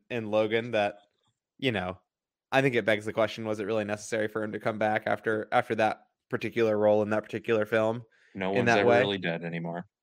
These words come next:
Speaker 1: Uh, I mean, true. But, uh, it was funny. I got a good kick out of it.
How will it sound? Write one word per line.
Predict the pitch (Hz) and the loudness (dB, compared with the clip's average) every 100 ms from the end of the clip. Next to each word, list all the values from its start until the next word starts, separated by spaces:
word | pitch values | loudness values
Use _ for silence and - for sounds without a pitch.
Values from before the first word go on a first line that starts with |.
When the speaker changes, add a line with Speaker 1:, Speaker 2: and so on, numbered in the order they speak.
| - | -4
Speaker 1:
Uh, | 123 - | -2 0
I | 117 | -2
mean, | 113 | -2
true. | - 143 113 127 _ | -2 -2 -4 -6 _
But, | - 123 110 | 8 8 8
uh, | 117 110 - | 6 6 4
it | |
was | 143 - | 4 4
funny. | 147 104 113 _ - | 2 2 -2 _ -2
I | 117 | 2
got | 120 113 | 6 6
a | |
good | 107 101 | 4 -2
kick | 117 | -4
out | - - | -4 -6
of | |
it. | - | -6